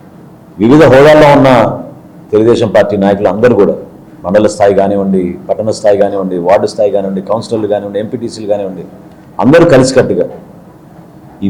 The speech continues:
విజయం మనం సాధించాలి, రాష్ట్రాన్ని కాపాడుకోవాలి దుర్మార్గమైన పరిపాలన నుంచి అని చెప్పి వాళ్ళందరూ చేసిన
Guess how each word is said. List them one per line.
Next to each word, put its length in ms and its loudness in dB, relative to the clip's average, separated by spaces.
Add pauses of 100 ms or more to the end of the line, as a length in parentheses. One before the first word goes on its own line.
విజయం 300 4
మనం 100 2 (100)
సాధించాలి, 600 4 (120)
రాష్ట్రాన్ని 440 0
కాపాడుకోవాలి 600 2 (100)
దుర్మార్గమైన 520 -2
పరిపాలన 360 -2
నుంచి 180 -8
అని 120 -14
చెప్పి 240 -10 (580)
వాళ్ళందరూ 440 0
చేసిన 240 -4